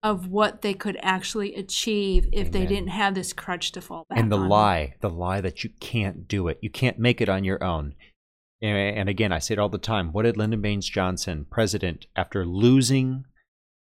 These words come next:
Speaker 2: and the, the Democrats couldn't stand that they lost the, the fight to keep Jim Crow in. Democrats wanted to keep Jim Crow in. So the next year, what did he do? The Greater Cities Policy. He says, "I will have those N-words voting for us for the next one hundred years
Speaker 1: Mm-hmm.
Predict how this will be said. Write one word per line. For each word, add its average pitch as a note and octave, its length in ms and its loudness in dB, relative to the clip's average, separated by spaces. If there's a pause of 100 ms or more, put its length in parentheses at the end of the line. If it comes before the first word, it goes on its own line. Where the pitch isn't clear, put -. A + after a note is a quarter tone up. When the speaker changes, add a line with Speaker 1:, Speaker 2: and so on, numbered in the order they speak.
(160)
Speaker 2:
and F2+ 540 0
the, D#2+ 180 -2 (140)
the - 80 -4
Democrats B2 480 4
couldn't A#2+ 240 2
stand A#2+ 280 2
that G#2+ 100 -2
they G#2+ 120 6
lost G2+ 580 4
the, F#2+ 360 -2
the F2+ 200 -2
fight A2+ 360 -2
to G2 60 -4
keep - 340 2
Jim A#2+ 240 6
Crow B2 280 6
in. G#2+ 200 4
Democrats C#3+ 400 4
wanted C#3+ 220 4
to C3+ 40 -2
keep E3 200 -2
Jim D#3+ 200 2
Crow E3 240 8
in. E3 200 6
So A#2 100 2
the G#2 100 2
next - 320 2
year, E3+ 300 6
what B2 140 8
did C3 80 6
he C3+ 120 4
do? B2 280 4 (160)
The G#2 60 -6
Greater B2+ 220 4
Cities D3 240 4
Policy. G2 380 2
He C#3+ 160 0
says, B2+ 200 2 (100)
"I B2+ 80 4
will C#3 100 4
have B2 240 4
those A#2+ 260 4
N-words B2 440 6
voting A2+ 280 6
for A#2 140 8
us G#2+ 100 6
for A2+ 120 2
the G#2+ 100 6
next G#2+ 300 2 (120)
one G#2+ 160 6
hundred A2 420 2
years F#2+ 540 2
Speaker 1:
Mm-hmm. G3+ 100 -6